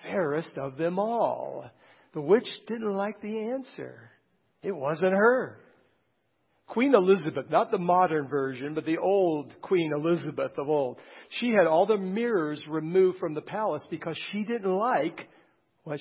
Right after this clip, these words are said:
she was seeing. We don't always like what we're seeing either in the mirror, right? I mean, it tells us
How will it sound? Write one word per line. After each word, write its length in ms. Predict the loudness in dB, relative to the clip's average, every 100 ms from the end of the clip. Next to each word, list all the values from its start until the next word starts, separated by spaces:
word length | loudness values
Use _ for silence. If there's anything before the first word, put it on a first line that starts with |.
| -6
she 120 | -4
was 140 | -4 -8
seeing. 480 | -10 -8 -8 -10 -14 -20 _ _ _ _ _ _ _ _
We 140 | 2
don't 200 | 6 6
always 360 | 6 4 4 4
like 200 | 4 4
what 160 | 4 4
we're 140 | 2
seeing 480 | 0 0 0 0 -6 -14 -8
either 400 | 4 6 8 6
in 80 | 6
the 80 | 2
mirror, 460 | 2 2 4 2 4
right? 360 | 6 6 4 2
I 180 | 4
mean, 240 | 4 4 6
it 220 | 6 4 2
tells 340 | 10 10 10
us 160 | 4